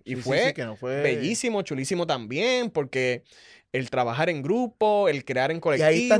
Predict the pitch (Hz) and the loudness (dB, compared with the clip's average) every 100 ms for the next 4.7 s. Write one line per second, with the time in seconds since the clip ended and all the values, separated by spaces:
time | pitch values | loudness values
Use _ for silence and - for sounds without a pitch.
0 | 220 214 196 208 220 220 165 - 143 160 | 6 4 2 2 0 0 -2 0 -4 -2
1 | 160 175 170 - 117 117 85 65 139 131 | -2 0 -4 -2 -2 -2 -4 -10 -6 -6
2 | 104 107 139 190 131 143 - 196 202 175 | -6 -6 -2 0 2 0 0 -2 0 2
3 | 156 143 175 180 208 214 185 185 165 165 | 2 2 0 0 0 0 0 -2 -4 -4
4 | 175 180 190 202 196 185 156 | -2 0 4 4 4 0 -2